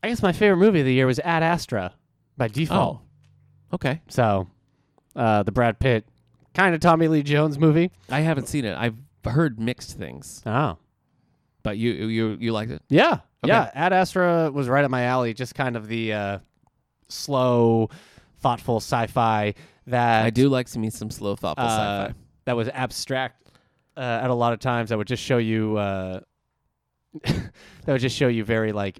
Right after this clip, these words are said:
Speaker 1: abstract moments
Speaker 2: Uh-huh.
Speaker 1: and, uh, with, like, a monologue going on with some nice music and stuff.
Speaker 2: Mm-hmm.
Speaker 1: So, uh, yeah, kind of a bit of Solaris is in there, bit of Sunshine is in there.
Speaker 2: Did you ever watch that Sean Penn space show?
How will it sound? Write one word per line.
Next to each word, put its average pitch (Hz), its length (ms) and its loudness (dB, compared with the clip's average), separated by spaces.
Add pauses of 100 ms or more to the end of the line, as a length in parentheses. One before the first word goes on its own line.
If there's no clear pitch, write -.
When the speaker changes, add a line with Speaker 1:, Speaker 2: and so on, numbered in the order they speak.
(180)
Speaker 1:
abstract 107 520 -6
moments 98 520 -4
Speaker 2:
Uh-huh. 104 140 -2
Speaker 1:
and, 95 140 -8
uh, 87 280 -6 (140)
with, 104 160 -8
like, 98 140 -6
a 87 200 -8 (220)
monologue 98 520 -4
going 95 260 -2
on 95 380 -6
with 98 220 -14
some - 300 -18 (360)
nice 104 240 -6
music 98 340 -2
and 95 100 -10
stuff. 98 300 -4
Speaker 2:
Mm-hmm. 110 280 -6 (160)
Speaker 1:
So, 117 480 4
uh, 123 440 -2
yeah, 156 300 -2 (120)
kind 143 240 -2
of 117 220 -4 (120)
a 139 80 -10
bit 123 160 2
of 120 80 0
Solaris 110 520 2
is 113 120 -2
in 110 140 -4
there, 107 360 -2 (300)
bit 110 140 -2
of 98 100 -6
Sunshine 101 500 -6
is 98 120 -10
in 101 120 -8
there. 98 320 -6
Speaker 2:
Did 214 140 -10
you 285 100 -2
ever 226 160 2
watch 143 320 -2
that 131 180 -6
Sean 113 340 -6
Penn 110 340 -6
space 107 320 -8
show? 110 400 -6